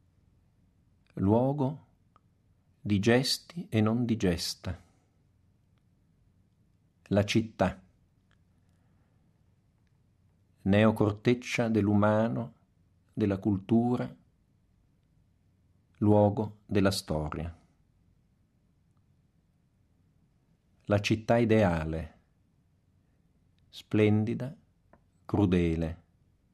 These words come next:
La metropoli, con la sua frenesia. La megalopoli,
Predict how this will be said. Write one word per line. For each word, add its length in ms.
La 100
metropoli, 760
con 180
la 100
sua 260
frenesia. 800
La 120
megalopoli, 880